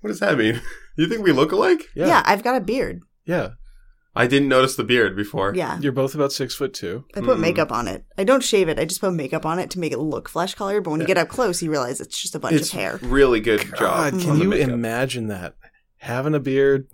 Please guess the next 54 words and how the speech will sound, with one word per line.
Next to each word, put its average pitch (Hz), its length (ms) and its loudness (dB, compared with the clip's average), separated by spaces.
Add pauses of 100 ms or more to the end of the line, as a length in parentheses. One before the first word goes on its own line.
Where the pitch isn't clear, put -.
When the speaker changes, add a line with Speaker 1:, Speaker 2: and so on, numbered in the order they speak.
(200)
Speaker 2:
having 120 260 -4
to 120 100 -2
flesh 123 380 -4
color 120 340 0
it 113 60 0
every 117 260 -2
day 120 240 2
just 117 220 -8
to 120 60 -8
hide 117 260 -4
it. 120 160 -4 (100)
Speaker 3:
Who 269 580 4 (120)
says 240 280 -2
you 214 80 -4
need 214 180 -2
to 196 80 -2
imagine 185 360 -4
it? 147 80 -6
You 190 180 -6
guys 214 220 -6
both 196 400 -2
have 190 240 -4
beards. 160 680 -6
Speaker 2:
Yeah. 139 220 2
Speaker 3:
You 120 60 0
can 190 100 -2
try 202 240 -4
this - 460 -8
Speaker 1:
Yeah, 139 260 8
but 127 220 2
Speaker 3:
anytime. - 240 -6
Speaker 1:
it's - 160 0
Speaker 2:
Here's 202 120 8
the 147 80 8
Speaker 1:
socially 139 200 0
Speaker 2:
thing. 107 80 -2
Speaker 1:
acceptable 110 480 -2
for 104 180 -4
us 104 120 -6
to 110 80 -6
have 101 200 -2
beards, 98 300 -4
so 110 120 0
we 110 160 0
don't 101 200 -2
need 85 100 -2
to - 80 -6
Speaker 3:
Mm. - 60 -8
Speaker 1:
put 101 120 -4
makeup 92 340 -6
on 90 140 -6
ours. 87 200 -6
Speaker 3:
Mm. 151 180 -6
Speaker 2:
Yeah, 120 260 -4